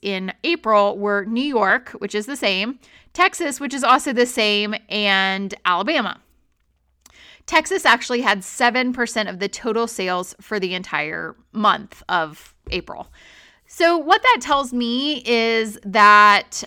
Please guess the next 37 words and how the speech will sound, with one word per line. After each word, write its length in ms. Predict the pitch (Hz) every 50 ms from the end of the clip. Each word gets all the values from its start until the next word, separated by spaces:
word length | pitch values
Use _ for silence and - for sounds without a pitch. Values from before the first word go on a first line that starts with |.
| -
I 320 | 202 226 220 226 233 254 269
had 500 | 269 254 254 240 233 233 233 233 226 - -
pretty, 380 | - - - 440 466 453 440 415 - -
honestly, 440 | - - 277 339 427 403 - 440 381
pretty 240 | 247 - 302 285 247
comparable 640 | - - - 233 226 233 233 269 262 233 247 247 247
stats 560 | 247 - - - 185 202 247 269 - - -
from 180 | - 247 240 214
March 320 | 208 208 208 202 - -
to 80 | - -
April, 520 | - - 190 185 - 262 302 339 381 - _ - - - _
slightly 500 | - - - 285 320 302 285 320 302 294
fewer 540 | 262 - - - 254 247 254 277 269 269 277
states 840 | - - - - 247 247 _ _ 220 208 233 277 294 - - - 247 -
in 180 | - 254 254 247
April, 380 | 226 254 247 247 262 269 254
but 140 | 208 233 208
I 60 | 196
also 340 | 143 117 185 214 - 262 247
had 120 | 254 240
dramatically 640 | 190 214 214 202 208 185 202 196 196 - 196 196 196
lower 300 | 196 190 180 190 175 185
sales 580 | - - - 240 233 240 262 269 277 277 254
in 180 | - - 262 262
April. 440 | 196 254 262 247 262 269 269 269 262
So 320 | - - 202 180 185 190
that's 320 | 165 - 165 180 - - -
gonna 160 | 208 185 180
impact 560 | 180 180 190 185 - 208 190 190 - - -
the 80 | 185 180
number 240 | 175 175 170 170
of 80 | 170 175
states 340 | - - 160 156 160 - -
that 120 | 214 185
I 80 | 156 151
sell 260 | - - 151 165 190
to. 320 | - 302 311 349 359 339